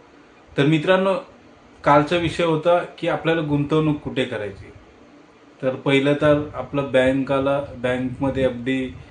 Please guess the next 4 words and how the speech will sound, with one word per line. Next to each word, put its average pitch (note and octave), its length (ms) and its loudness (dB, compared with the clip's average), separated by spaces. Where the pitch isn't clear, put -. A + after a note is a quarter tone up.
एफडीमध्ये C3+ 500 0
गुंतवणूक C3 520 -2
करू C3 180 -2
शकतो, C#3 580 -6